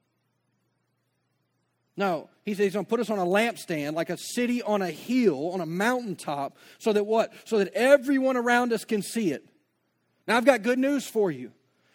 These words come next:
You're like, "Man, the world is crazy right now." The Bible talks about it. It also says that in the last days, which all the signs point to yes, it says that darkness is gonna cover the earth.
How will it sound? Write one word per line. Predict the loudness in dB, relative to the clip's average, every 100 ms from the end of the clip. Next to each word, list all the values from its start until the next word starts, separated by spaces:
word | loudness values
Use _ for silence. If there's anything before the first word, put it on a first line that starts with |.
| -6
You're | -2
like, | 2
"Man, | 2 2
the |
world | 2 2 2
is | 0 -6
crazy | -6 2 6 6 4 2
right | 2 2 0
now." | -4 -4 -10 -6
The | 2
Bible | 4 2 0
talks | -4 -4 -6
about | -8 -8 -8
it. | -12 -20 _ _ _ _ _ _ _ _ _ _ _ _ _ _ _ -2
It | 4
also | 6 6 2 -2
says | 0 0 2
that | -2 -2 -8 2
in | 4 4
the | 4
last | 4 2 2
days, | 0 0 0
which | -2 -2 _ _ _ _ _ _ _ _ _ _ _ _ _ _ _ _
all | -2 0
the | -2 -6 -4
signs | 0 0 -2
point | 0 -2 -2
to | -6
yes, | 0 2 0 -4 -12 _ _ _ _ _ _ _ _ _ _ -4
it | -2
says | 0 0 0
that | -2 -2 0
darkness | 2 2 -2 -6
is | -4
gonna | -2 -2
cover | -2 -2 0 -2
the | 0
earth. | -2 -2 -10